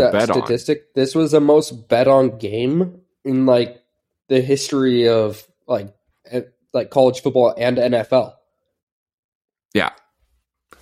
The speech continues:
Speaker 2: That's crazy.
Speaker 1: Something like that. That could be inaccurate, but I saw a statistic, something like that, and I, it blew my mind. I was like, "Holy cow." Like,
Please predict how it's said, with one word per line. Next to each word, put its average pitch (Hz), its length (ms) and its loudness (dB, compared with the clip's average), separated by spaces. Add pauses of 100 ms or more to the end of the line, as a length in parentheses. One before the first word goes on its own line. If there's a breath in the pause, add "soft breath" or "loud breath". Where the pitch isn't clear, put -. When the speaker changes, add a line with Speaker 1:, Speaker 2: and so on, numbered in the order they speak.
(380 soft breath)
Speaker 2:
That's 127 260 -2
crazy. 98 280 -4
Speaker 1:
Something 147 280 2
like 117 200 0
that. 110 160 -4
That 143 180 -2
could 165 120 0
be 151 160 2
inaccurate, 104 520 -2 (200)
but 123 380 0 (480)
I 135 120 -2
saw 143 260 4
a 123 60 2
statistic, 113 540 -6
something 123 340 -2
like 110 280 -4
that, 123 300 -2
and 120 220 -6
I, 117 340 -4 (180)
it 117 220 -12
blew 135 160 0
my 101 160 -2
mind. 107 300 -4
I 104 80 -4
was 107 160 -8
like, 101 200 -8
"Holy 135 260 -4
cow." - 280 -8 (800)
Like, 123 340 -2